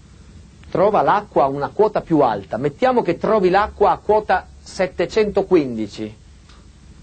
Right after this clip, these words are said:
cioè soltanto sei metri sotto il ciglio della diga, con quella differenza l'onda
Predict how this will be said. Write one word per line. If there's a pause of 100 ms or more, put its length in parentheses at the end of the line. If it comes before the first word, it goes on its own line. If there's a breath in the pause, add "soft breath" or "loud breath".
(440)
cioè (680)
soltanto
sei
metri
sotto
il
ciglio
della
diga, (1160 loud breath)
con
quella
differenza (500)
l'onda